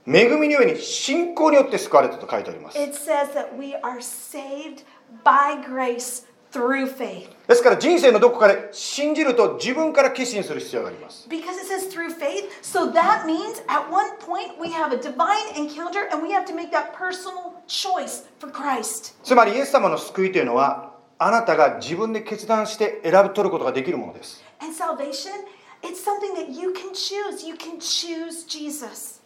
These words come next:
Speaker 1: では今、救い、救いと言いましたけども、何から救われるんでしょうか？
Speaker 2: Well, we talk about salvation, salvation, salvation. What are we being saved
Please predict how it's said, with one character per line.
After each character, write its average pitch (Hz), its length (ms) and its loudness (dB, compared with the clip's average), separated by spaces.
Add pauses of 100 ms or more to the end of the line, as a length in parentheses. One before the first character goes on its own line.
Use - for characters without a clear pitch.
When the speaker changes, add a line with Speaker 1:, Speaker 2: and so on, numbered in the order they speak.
(120)
Speaker 1:
で 226 80 8
は 196 100 10
今、 190 440 0
救 - 360 2
い、 302 80 8
救 - 320 6
い 294 40 10
と - 60 4
言 208 100 8
い - 20 6
ま 190 100 8
し - 60 -4
た 165 80 4
け 147 80 0
ど 139 80 0
も、 - 400 2
何 240 320 6
か 233 100 6
ら 180 80 8
救 - 180 -2
わ 143 100 10
れ 135 60 0
る 123 60 -4
ん 110 60 -8
で 101 80 -14
し - 40 -18
ょ 92 60 -16
う - 20 -20
か？ - 100 -18 (280)
Speaker 2:
Well, 381 160 -4
we 339 80 -10
talk 415 240 -6
about 320 240 -4
salvation, 302 600 -4
salvation, 269 520 -2
salvation. 254 480 -6 (220)
What 381 260 2
are 554 140 0
we 339 160 -2
being 320 300 -6
saved 330 560 -8